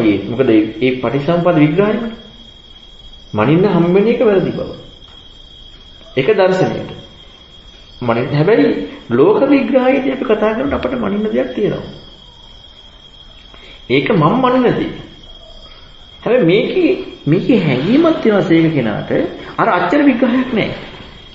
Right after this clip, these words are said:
පටිසමුප්පාද හොයන විග්‍රහයක් නෑ. හැබැයි මේ පටිසමුප්පන්න බවක් පදනමක් එයාට හම්බෙලා තියෙනවා. හැබැයි අර විග්‍රහය නෑ. ඒ විග්‍රහය හොයාගෙන යනකොට මේ දුක පිරිසිදුව හොයාගෙන යන්නේ. දුක පිරිසිදු හොයාගෙන යනකොට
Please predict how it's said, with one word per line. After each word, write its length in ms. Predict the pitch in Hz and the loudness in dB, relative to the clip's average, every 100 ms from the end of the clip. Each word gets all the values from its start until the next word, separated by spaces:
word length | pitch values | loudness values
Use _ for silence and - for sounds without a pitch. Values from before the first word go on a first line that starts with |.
| - - - - - | -20 -20 -20 -20 -10
පටිසමුප්පාද 640 | - 233 160 208 214 240 | -2 0 2 0 0 2
හොයන 200 | 214 226 | 2 4
විග්‍රහයක් 500 | 226 214 226 220 202 | 2 2 0 0 -2
නෑ. 180 | 160 123 - - - - - - - | -4 -6 -8 -16 -20 -20 -20 -20 -20
හැබැයි 300 | - 185 269 | -6 0 2
මේ 180 | 277 247 - - - | 2 0 -4 -8 -8
පටිසමුප්පන්න 800 | - 147 233 247 254 254 277 285 | -2 0 2 2 2 2 2 2
බවක් 300 | 294 339 - | 2 2 0
පදනමක් 500 | - 269 330 151 110 | 0 2 4 2 -2
එයාට 220 | - 98 - | -4 -6 -6
හම්බෙලා 280 | 78 - | -12 -14
තියෙනවා. 320 | - - - - - | -16 -20 -20 -20 -18
හැබැයි 240 | - 262 | -4 0
අර 100 | 330 | 2
විග්‍රහය 420 | 269 247 285 320 285 | 2 2 4 4 4
නෑ. 180 | 151 - - - - - - - - - - - - - - - - - - - - | 0 -8 -14 -20 -20 -20 -20 -20 -20 -20 -20 -20 -20 -20 -20 -20 -20 -20 -20 -16 -2
ඒ 180 | 208 | 0
විග්‍රහය 520 | 170 147 160 247 269 262 | 2 2 2 2 2 2
හොයාගෙන 400 | 151 175 240 226 | 2 4 2 2
යනකොට 200 | 277 311 | 2 2
මේ 120 | 170 | 2
දුක 160 | 160 160 | 2 0
පිරිසිදුව 500 | - 311 - 254 262 | 0 0 0 0 2
හොයාගෙන 300 | 233 269 254 | 2 0 -2
යන්නේ. 440 | 262 247 226 - - - - - - - - - - - - - | -4 -6 -10 -12 -20 -20 -20 -20 -20 -20 -20 -20 -20 -20 -20 -12
දුක 240 | 139 147 - | -2 0 2
පිරිසිදු 420 | - 143 180 233 | 2 2 4 2
හොයාගෙන 260 | 214 214 202 | 2 2 2
යනකොට 300 | 202 262 294 | 2 0 2